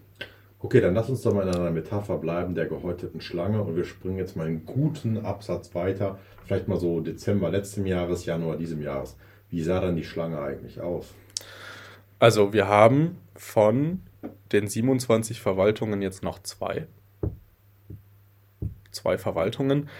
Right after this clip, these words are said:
Speaker 2: Ähm, dementsprechend hat sich die <laughs> Schlange schon deutlich verändert. Also das, das ganze Konstrukt, in dem wir gearbeitet haben, hat sich deutlich verändert. Und wir haben aber Stand jetzt,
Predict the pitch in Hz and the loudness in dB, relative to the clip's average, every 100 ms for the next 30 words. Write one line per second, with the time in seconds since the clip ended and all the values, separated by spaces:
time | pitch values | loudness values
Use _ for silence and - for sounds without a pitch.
0 | - - - - 101 101 101 101 98 - | -18 -18 -10 2 4 4 2 -2 -6 -10
1 | - - - 113 104 - - 107 113 101 | -20 -16 -2 0 0 -2 -2 -2 -2 -4
2 | - - - - 110 131 - 110 107 104 | -4 -6 -6 -2 -2 -2 -2 0 2 2
3 | 101 95 - 92 95 110 127 - 98 98 | 2 -2 2 2 2 2 2 4 2 4
4 | 95 95 92 - 92 - 92 92 - - | 4 4 0 -2 -4 -4 -4 -4 -10 -12
5 | - 101 - - - 131 - - 107 107 | -8 -6 -6 -2 2 2 2 -8 -4 -2
6 | 104 107 104 98 - - 104 123 123 120 | 0 0 0 0 0 0 2 2 2 0
7 | 117 117 113 - - 110 117 - - - | 0 2 -2 -4 0 0 -2 -8 -4 -2
8 | 107 107 - - - - - 107 107 104 | 0 0 -4 -16 -16 -12 -4 0 2 4
9 | 113 98 95 - 87 82 87 110 117 - | 4 4 0 -2 -2 -2 0 0 0 -12